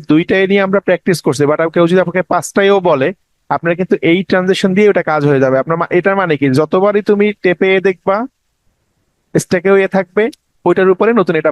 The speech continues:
বসাই দিবা। তার মানে এ যতগুলাই থাকবে, আমার কনসেপ্ট হচ্ছে এক একটা এ করে আমি স্ট্যাকে বসায় থাকবো। এবং স্ট্যাকটা যেহেতু আনলিমিটেড সাইজের, মানে যতগুলা এ থাকে আমার কোনো সমস্যা নাই, আমি একশোটা এ থাকলে একশোটা এ স্ট্যাকে বসাই দিব,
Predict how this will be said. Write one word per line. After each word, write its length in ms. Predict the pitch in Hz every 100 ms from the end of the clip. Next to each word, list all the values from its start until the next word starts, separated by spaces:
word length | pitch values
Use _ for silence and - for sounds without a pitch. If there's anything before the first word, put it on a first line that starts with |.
| 143
বসাই 220 | 160 131
দিবা। 160 | 117 110 _ _
তার 100 | 151 156
মানে 120 | 165 165
এ 20 | 180
যতগুলাই 420 | 170 180 180 208 196
থাকবে, 240 | 190 - 240
আমার 140 | 170 170 175
কনসেপ্ট 280 | 170 185 196
হচ্ছে 160 | 190 185
এক 80 | 165
একটা 160 | - 170
এ 20 | 165
করে 120 | 175 196
আমি 100 | 220 151
স্ট্যাকে 220 | 151 139 131
বসায় 200 | 139 -
থাকবো। 220 | 120 - - -
এবং 100 | 185 196
স্ট্যাকটা 240 | - 185 180
যেহেতু 160 | 185 180
আনলিমিটেড 420 | 180 185 175 170 147
সাইজের, 280 | 147 131 151 _ _ _ -
মানে 120 | 170 180
যতগুলা 400 | 175 190 180 170
এ 40 | 170
থাকে 140 | 175 202 220
আমার 120 | 151
কোনো 120 | 151 139
সমস্যা 260 | 131 120 120
নাই, 80 | 127
আমি 80 | 160
একশোটা 240 | 160 185 170
এ 20 | 170
থাকলে 140 | 185 180
একশোটা 240 | - 151 180
এ 20 | 160
স্ট্যাকে 200 | 147 131
বসাই 200 | 131 131
দিব, 100 | 120